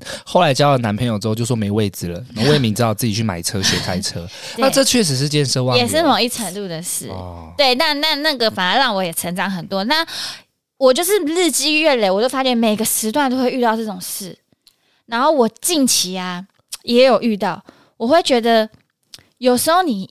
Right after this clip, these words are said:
Speaker 2: 一直付出很多一些你认为是朋友，一直累积累积，可是我，我得承认，或许我也是，而不是对方的错。就是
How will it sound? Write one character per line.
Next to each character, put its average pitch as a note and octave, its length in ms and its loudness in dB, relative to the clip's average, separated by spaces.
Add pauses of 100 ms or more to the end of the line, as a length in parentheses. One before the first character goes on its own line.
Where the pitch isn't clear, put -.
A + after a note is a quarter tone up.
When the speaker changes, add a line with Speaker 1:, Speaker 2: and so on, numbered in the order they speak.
Speaker 2:
一 C#4+ 140 -2
直 A3+ 140 0
付 C#4 180 0
出 B3 200 0
很 F#3+ 180 2
多 G#3 180 4
一 A#3 60 2
些 A3+ 340 2 (480)
你 G#3+ 120 -2
认 C4+ 160 4
为 B3 100 4
是 A3+ 120 0
朋 F#3 260 -2
友， F#3 240 0
一 A#3+ 120 -2
直 G3 360 -2
累 F3 200 -4
积 G#3 240 -2
累 F3+ 160 -4
积， F3+ 360 -6
可 G#3 120 -4
是 C#4 240 0 (180)
我， C#4+ 180 6
我 C#4+ 180 6
得 F4+ 100 4
承 A#3+ 220 2
认， C4 100 4
或 C4 140 4
许 A3 100 0
我 G3 160 2
也 F#3 140 0
是， E3+ 320 -4 (220)
而 A3 100 0
不 A3 160 0
是 C#4 160 0
对 A#3+ 220 2
方 G#3 160 -2
的 F#3+ 80 -2
错。 A3+ 160 -6
就 D4+ 100 -2
是 F4 100 0